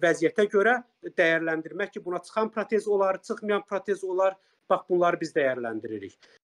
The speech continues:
O-, ondan sonra da, e, birinci möqlik qayıtımız əsasən, birinci, e, yuxarı və aşağı çənə, e, protezimiz əsasən, e, sığorta sisteminin qarşıladığı sadə bir protez olacaq. İkinci, e, planımız isə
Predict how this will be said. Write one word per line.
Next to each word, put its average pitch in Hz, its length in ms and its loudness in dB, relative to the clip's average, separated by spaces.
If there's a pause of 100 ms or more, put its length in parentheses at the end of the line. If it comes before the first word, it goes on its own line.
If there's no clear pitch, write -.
(140)
O-, 196 320 6
ondan 240 320 6
sonra 214 260 4
da, 269 220 6
e, 349 160 -4 (220)
birinci 202 340 0
möqlik 180 320 0
qayıtımız 170 440 -2 (120)
əsasən, 165 480 -2 (240)
birinci, 185 380 0 (340)
e, 160 200 -4 (120)
yuxarı 175 320 2
və 160 60 -2
aşağı 170 260 -2
çənə, 160 300 0 (260)
e, 160 160 -8
protezimiz 160 680 -2 (180)
əsasən, 175 540 0 (260)
e, 160 140 -4
sığorta 180 440 0
sisteminin 165 400 -2
qarşıladığı 147 640 -2
sadə 165 460 0
bir 156 160 -6 (200)
protez 151 460 -8
olacaq. 139 480 -4 (240)
İkinci, 226 440 -6
e, 196 260 -2
planımız 175 540 -2
isə 254 260 -2